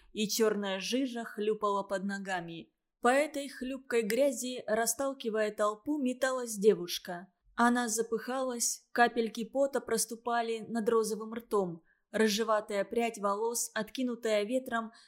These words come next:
забавно торчала над маленьким ухом.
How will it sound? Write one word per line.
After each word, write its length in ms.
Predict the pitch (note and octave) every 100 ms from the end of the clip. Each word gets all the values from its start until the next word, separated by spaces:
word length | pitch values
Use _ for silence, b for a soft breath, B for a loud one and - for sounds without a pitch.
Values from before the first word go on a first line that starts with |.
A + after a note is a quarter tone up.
| B
забавно 540 | G3+ G#3 A3+ D4 C4+ C4
торчала 560 | B3 A#3 - A#3+ A#3
над 200 | A3 G#3
маленьким 640 | A3 A3+ A3 G#3+ G3+ A3 G3+
ухом. 520 | A3 F#3 G3 F3+ F3